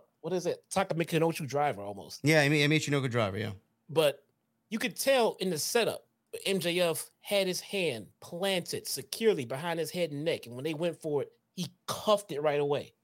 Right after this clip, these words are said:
Speaker 1: But even as he went down, it still looked very fucking scary, man. You don't wanna see people like that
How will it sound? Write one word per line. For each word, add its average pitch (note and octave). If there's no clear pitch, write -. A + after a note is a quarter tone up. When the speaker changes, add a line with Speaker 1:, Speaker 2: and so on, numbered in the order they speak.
Speaker 1:
But -
even C#4+
as C4
he A#3+
went A3+
down, G#3
it F#3+
still G3
looked F3+
very D3+
fucking C#3+
scary, F#2+
man. F2
You D#3
don't F3+
wanna F3+
see E3+
people E3+
like C#3+
that D3+